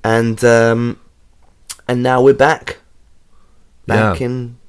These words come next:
Speaker 1: back in old Blighty.
Speaker 2: Well, we're recording early.
Speaker 1: We're recording the podcast early because I'm on tour again tomorrow.
Speaker 2: Yeah.
Speaker 1: So thank you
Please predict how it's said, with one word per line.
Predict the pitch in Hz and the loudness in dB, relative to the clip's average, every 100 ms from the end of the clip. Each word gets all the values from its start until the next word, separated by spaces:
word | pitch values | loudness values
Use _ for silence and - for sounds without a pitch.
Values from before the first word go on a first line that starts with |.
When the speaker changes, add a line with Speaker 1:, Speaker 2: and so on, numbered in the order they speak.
| - | -12
Speaker 1:
back | 120 120 - | -10 -8 -8
in | 120 | -6
old | 117 117 | -6 -6
Blighty. | 117 120 110 80 92 | -4 -4 -4 -10 -2
Speaker 2:
Well, | 113 | 0
we're | 117 | 0
recording | 117 139 117 | 0 0 2
early. | 117 110 139 | 2 4 4
Speaker 1:
We're | |
recording | 175 175 | 4 4
the | 151 | 4
podcast | 151 135 135 139 | 2 2 2 2
early | 120 104 | 2 0
because | 101 120 104 | -4 -6 -4
I'm | 98 104 | -2 -4
on | |
tour | 101 107 | -4 -4
again | 98 87 | -4 -6
tomorrow. | 90 95 82 80 98 | -8 -8 -10 -10 -6
Speaker 2:
Yeah. | 98 87 78 | -4 -4 -8
Speaker 1:
So | - 95 | -12 -8
thank | 113 110 - | -6 -6 -4
you | 110 110 | -2 -2